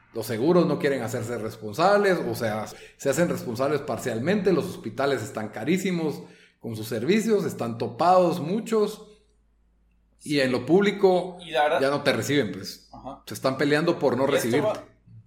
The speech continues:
Speaker 2: va de la mano con, bueno, con lo que íbamos a, la, el otro tema que también íbamos a hablar, de que,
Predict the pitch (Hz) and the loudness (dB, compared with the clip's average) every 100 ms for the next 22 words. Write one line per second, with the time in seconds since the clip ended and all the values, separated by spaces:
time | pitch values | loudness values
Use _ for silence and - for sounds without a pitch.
0 | _ _ _ _ _ _ _ _ _ _ | _ _ _ _ _ _ _ _ _ _
1 | 135 143 180 185 151 156 180 196 190 165 | -2 2 4 2 0 -2 -4 -8 -8 -8
2 | 127 117 110 123 113 117 117 127 135 151 | -8 -8 -12 -14 -12 -12 -12 -10 -8 -6
3 | 180 127 120 123 110 104 - _ _ _ | -2 -2 -2 -6 -10 -12 -14 _ _ _
4 | _ 117 - 165 156 151 165 127 120 139 | _ -14 -12 -8 -8 -8 -8 -10 -8 -10
5 | 147 139 117 127 - - - 120 95 | -10 -10 -4 -4 -4 -8 -12 -16 -16